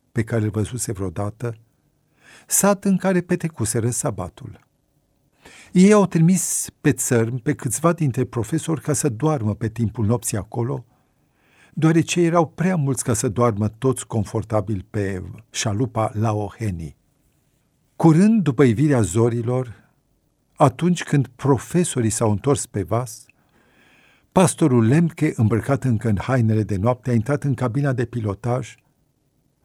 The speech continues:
și a apăsat pe butonul de pornire a motorului. Se pare că motorul a făcut aprindere inversă prin carburator și în câteva clipe șalupa a fost în flăcări de la un capăt la celălalt.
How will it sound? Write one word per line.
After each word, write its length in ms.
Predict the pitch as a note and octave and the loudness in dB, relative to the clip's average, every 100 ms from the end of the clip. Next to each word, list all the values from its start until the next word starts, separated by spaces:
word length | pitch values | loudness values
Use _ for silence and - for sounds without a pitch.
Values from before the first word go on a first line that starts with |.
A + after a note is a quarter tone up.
| _ | _
și 160 | - | -4
a 20 | |
apăsat 420 | D#3+ D#3 D3+ F3+ F3 | -2 0 0 -2 0
pe 100 | C3 | -4
butonul 440 | G#2+ A2+ C3+ A#2+ | -4 -2 0 2
de 100 | A2 | 0
pornire 460 | A2 A#2 F2+ B2 A2+ | -2 -4 -2 -2 -2
a 60 | |
motorului. 640 | G#2 G#2+ - F#2+ F2+ F#2 A2 _ _ _ _ _ _ _ _ _ _ _ - - - | -2 -6 -8 -12 -12 -16 -18 _ _ _ _ _ _ _ _ _ _ _ -20 -18 -2
Se 200 | - F3+ | 2 4
pare 240 | F#3+ G#3+ | 4 2
că 180 | G#3 F3 | 2 4
motorul 420 | D3 A#2+ F#3+ F#3+ | 4 2 2 2
a 60 | D#3 | 2
făcut 320 | D#3+ - D#3+ | 0 -2 0
aprindere 680 | D3+ - E3 E3+ D3+ D#3 D3 | -2 0 2 4 4 2 0
inversă 580 | - F#3 D#3+ B2 A2 - | 4 4 4 2 0 -2
prin 240 | A2+ B2 A2 | -2 -2 0
carburator 920 | A#2 A2+ G#2+ G#2 F#2 - A#2 C3+ - _ _ _ _ _ - | -2 -4 -4 -6 -6 -4 -6 -6 -14 _ _ _ _ _ -12
și 180 | - - | 0 6
în 120 | F#3+ E3+ | 8 6
câteva 460 | - A#3+ G3+ G3 F#3+ | 2 2 4 2 2
clipe 380 | - D3+ D#3 C#3 | 0 -2 2 2
șalupa 460 | - C#3+ C#3+ D#3+ | 4 4 4 2
a 40 | C3 | -2
fost 300 | - D3+ - | 0 -2 0
în 100 | C#3 | -2
flăcări 420 | - D3 B2+ C3+ | 0 0 0 0
de 100 | A#2+ | 0
la 80 | A#2+ | 0
un 100 | A#2 | 0
capăt 420 | A2+ D#3 D#3 D3 | -2 -4 -2 -4
la 100 | C3 | -4
celălalt. 800 | A2+ - A#2 G2+ F#2+ G2+ - | -4 -4 -4 -4 -8 -12 -16